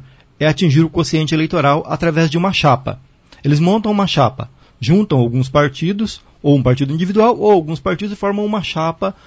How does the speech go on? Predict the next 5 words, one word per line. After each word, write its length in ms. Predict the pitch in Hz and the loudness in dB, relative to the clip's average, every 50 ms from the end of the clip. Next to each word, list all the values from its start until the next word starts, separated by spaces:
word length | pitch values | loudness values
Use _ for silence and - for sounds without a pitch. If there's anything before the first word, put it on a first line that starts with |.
| _ _ _ | _ _ _
pra 140 | - 151 170 | -4 -4 -4
disputa, 440 | - - - - 170 156 180 180 180 - _ _ - _ _ _ - 208 - - | -4 -4 -8 -8 -6 -4 -4 -6 -8 -10 _ _ -20 _ _ _ -20 -20 -14 -8
é, 220 | - 147 143 139 | -4 -2 -2 -2
pra 200 | 135 - 147 156 | 0 0 0 0
vereador. 480 | 147 170 180 190 196 175 131 123 107 | 0 0 0 0 0 -2 -2 -4 -6